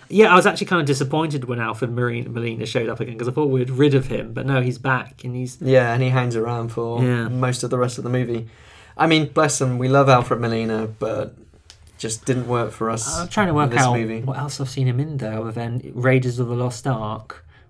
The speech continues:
Speaker 1: covered in spiders, and Spider-Man with much the same result.
Speaker 2: <laughs>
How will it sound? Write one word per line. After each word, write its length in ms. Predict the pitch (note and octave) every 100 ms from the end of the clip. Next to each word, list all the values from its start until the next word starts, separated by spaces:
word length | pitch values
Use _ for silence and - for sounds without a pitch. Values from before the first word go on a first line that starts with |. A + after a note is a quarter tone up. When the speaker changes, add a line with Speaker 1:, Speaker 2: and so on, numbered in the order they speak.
| -
Speaker 1:
covered 240 | C3+ B2
in 80 | A#2+
spiders, 580 | B2 B2+ A2+ G#2+ G2 -
and 140 | B2
Spider-Man 760 | A#2+ - C3 B2 A#2+ G#2+ G#2 G#2+
with 220 | B2 A#2 A2+
much 200 | C3 -
the 80 |
same 320 | B2 C3+ A#2+ A#2+
result. 540 | A#2 A#2+ A2 A2 - - _ _ _ - _ _ _ _ _ _
Speaker 2:
<laughs> 0 | _